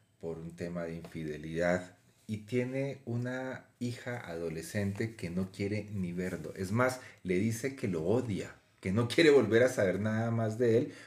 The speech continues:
porque eres el culpable de que la mamá esté triste. Y hay una escena donde nuevamente se encuentran Whit y Howard ya después de que empieza, digamos, nuevamente a moverse,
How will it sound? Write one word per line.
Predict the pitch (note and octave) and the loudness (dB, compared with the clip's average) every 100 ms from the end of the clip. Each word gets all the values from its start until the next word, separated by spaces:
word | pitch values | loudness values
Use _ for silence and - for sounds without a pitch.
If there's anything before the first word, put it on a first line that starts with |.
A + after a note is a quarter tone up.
| - | -8
porque | F#2 - F#2+ | -6 -4 -2
eres | F#2 F#2 | 0 0
el | F#2+ | -2
culpable | F#2 F2 E2 F2+ B2 | -4 -2 0 0 -2
de | |
que | D#2 | -6
la | D2 | -10
mamá | D2 C#2+ | -12 -14
esté | D2+ - | -12 -8
triste. | D#2+ A#2+ A#2+ - - _ _ _ - - - _ | -4 -4 -4 -12 -20 _ _ _ -20 -20 -20 _
Y | A#2+ | -2
hay | D3+ E3 | 0 2
una | F3+ F3+ | 2 2
escena | F#3 - F3 E3+ F3 F3+ F3 - _ - | 0 0 -2 0 0 -2 -4 -18 _ -6
donde | G#2 G#2+ G#2+ G#2+ G#2+ G#2 - - | -2 0 0 2 2 0 -4 -8
nuevamente | A2 A2 B2 C3+ C#3+ C#3 C3+ C#3+ | 0 2 2 0 -2 -4 -6 -8
se | - A#2+ | -4 0
encuentran | F#2+ F#2+ A2 A2 A#2+ A#2+ A#2 | 0 0 -2 -2 -2 -4 0
Whit | A2+ A2+ A2+ | 2 0 0
y | A2 | -6
Howard | - A2+ G#2 F#2+ F#2+ | -2 2 4 4 2
ya | F#2+ | -2
después | G2 - G2+ F#2+ G2 | -4 -2 -2 -2 0
de | G2+ F2 E2 D#2+ - | 2 2 0 -4 -6
que | D#2+ | -8
empieza, | D#2+ - F#2+ G#2 G#2 A2 G2+ | -8 -4 0 0 0 0 2
digamos, | E2+ D#2 F2 F2+ F2+ | 0 0 -2 -2 -2
nuevamente | F#2 F#2 F#2+ F#2 G#2 | -2 0 2 0 0
a | G2+ | 0
moverse, | F#2+ F2 E2 F#2+ F#2 F#2+ - G2 F2 E2+ | 0 -2 2 2 4 0 -2 -2 -2 -4